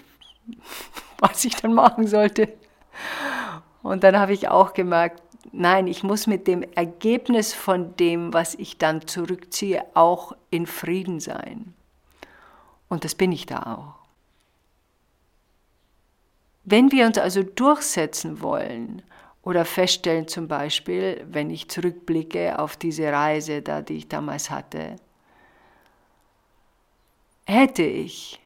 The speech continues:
natürlich jetzt ganz anders reagiert. Ich hätte gesagt, „Also, liebe Freunde, was haltet ihr davon, wenn jeder von uns abends mal ein Restaurant aussucht und dann schauen wir mal,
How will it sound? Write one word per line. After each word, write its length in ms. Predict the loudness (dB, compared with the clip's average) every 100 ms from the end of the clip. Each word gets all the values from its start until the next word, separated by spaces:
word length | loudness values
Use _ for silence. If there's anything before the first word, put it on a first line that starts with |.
| -8
natürlich 460 | -8 -6 -10 -6
jetzt 260 | -4 -4 -4
ganz 200 | -4 -4
anders 400 | -4 -4 -6 -6
reagiert. 580 | -8 -4 4 4 4 -6 -18
Ich 280 | -16 -8
hätte 300 | -6 -4 -6
gesagt, 680 | -6 -4 -6 -6 -10 _ -20 -20 _ _ _ _ -20 -20 -20 -20 -20 _ -6
„Also, 260 | -4 -4
liebe 280 | -4 -6 -8
Freunde, 580 | -4 -2 -2 -2 -2 -4
was 180 | -6 -4
haltet 260 | -6 -4
ihr 60 | -2
davon, 380 | -2 -2 -4 -4
wenn 120 | -4
jeder 240 | -2 -4
von 180 | -4 -6
uns 180 | -6 -6
abends 400 | -6 -4 -6 -2
mal 140 | -2
ein 60 | -2
Restaurant 480 | -4 -4 0 4 4
aussucht 500 | 2 -2 -4 -4 -6
und 160 | -4
dann 260 | -4 -4 -4
schauen 260 | -2 0 0
wir 100 | 0
mal, 440 | 0 0 -2